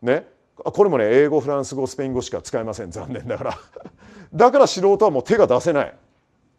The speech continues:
だから逆にいいんです。でも普通の日本の国内出願は、別に普通になんか特許庁に来てさ、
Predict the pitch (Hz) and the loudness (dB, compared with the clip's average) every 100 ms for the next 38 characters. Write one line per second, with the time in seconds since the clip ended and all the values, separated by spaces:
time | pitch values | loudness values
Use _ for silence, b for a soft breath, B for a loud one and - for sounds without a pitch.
0 | 120 214 220 131 117 143 123 80 - _ | 0 2 2 2 -4 -4 -6 -8 -20 _
1 | _ _ _ - 208 - - 269 277 247 | _ _ _ 0 2 0 -4 0 2 4
2 | 175 190 208 226 220 170 190 175 170 185 | 4 0 0 -2 0 0 2 0 -2 -2
3 | 156 110 127 76 - _ _ 175 175 147 | 0 2 0 -2 -12 _ _ -2 0 -6
4 | - 139 131 151 214 196 170 160 151 - | -8 -12 -8 -4 -2 -2 -2 -2 -2 -4
5 | 139 147 143 139 120 113 127 98 | -4 -4 -4 -4 -4 -4 -2 -2